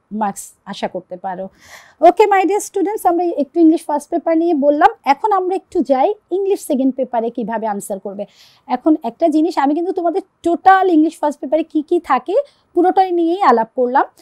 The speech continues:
কিন্তু এখানে হচ্ছে কি school based কিন্তু আমাদের differ করবে যে কারা কোন কোন টপিকগুলো দিবে।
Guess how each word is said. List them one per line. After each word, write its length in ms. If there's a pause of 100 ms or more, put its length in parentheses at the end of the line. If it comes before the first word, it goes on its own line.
(480)
কিন্তু 320
এখানে 380
হচ্ছে 340
কি 240
school 420
based 420
কিন্তু 320
আমাদের 520
differ 360
করবে 320
যে 120
কারা 300
কোন 320
কোন 200
টপিকগুলো 600
দিবে। 340